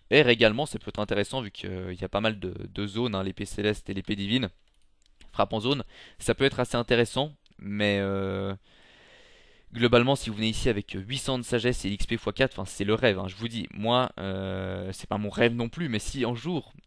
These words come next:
euh, j'ai l'opportunité d'avoir l'X P fois quatre, une grosse sagesse et, euh, pouvoir me débrouiller seul,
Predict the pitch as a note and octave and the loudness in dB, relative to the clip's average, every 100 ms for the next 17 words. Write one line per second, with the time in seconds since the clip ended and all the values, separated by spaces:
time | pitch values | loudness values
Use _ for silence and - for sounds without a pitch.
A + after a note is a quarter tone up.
0 | - G2 G2+ G#2 B2+ C3+ B2+ C3+ C3+ D3 | -4 0 0 0 0 0 -4 -6 -2 2
1 | B2+ G2+ G#2 A#2 - C3 - B2+ C3 C3 | 2 2 0 -2 -4 -4 -4 0 2 0
2 | - - G#2+ G#2+ B2+ - - B2+ B2+ B2+ | -2 -10 -8 -4 -4 -4 -2 2 2 0
3 | - - _ - G#2 G2+ G2 - A#2 A#2 | -4 -10 _ -4 -2 0 -2 -2 -4 -2
4 | A2 G#2 G2+ F#2+ C3+ | -2 -2 -2 0 2